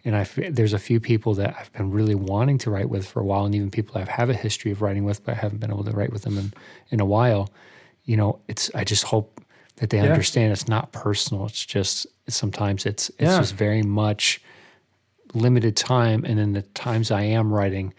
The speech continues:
Speaker 1: actually are very specific 'cause I know that there's a project coming
Speaker 2: Yep.
Speaker 1: down the pipeline in February that's gonna be recorded, and I've already committed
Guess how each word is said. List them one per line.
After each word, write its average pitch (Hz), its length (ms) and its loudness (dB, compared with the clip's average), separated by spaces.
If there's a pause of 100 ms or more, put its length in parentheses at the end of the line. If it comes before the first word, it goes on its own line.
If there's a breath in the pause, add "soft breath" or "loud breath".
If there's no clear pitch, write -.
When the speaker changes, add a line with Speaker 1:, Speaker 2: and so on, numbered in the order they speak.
(320 soft breath)
Speaker 1:
actually 113 260 0
are 104 60 4
very 107 240 4
specific 107 520 -2
'cause 107 140 -4
I 98 80 -2
know 104 180 0
that 98 120 -2
there's 101 160 0
a 104 40 0
project 107 520 -4
coming 110 220 2
Speaker 2:
Yep. 135 80 4
Speaker 1:
down 101 200 0
the 98 60 -4
pipeline 104 500 -2
in 95 80 -2
February 101 540 0
that's 98 180 -6
gonna 101 220 -4
be 101 100 -4
recorded, 107 580 -4
and 101 160 -4
I've 98 160 -6
already 101 220 -4
committed 104 460 -4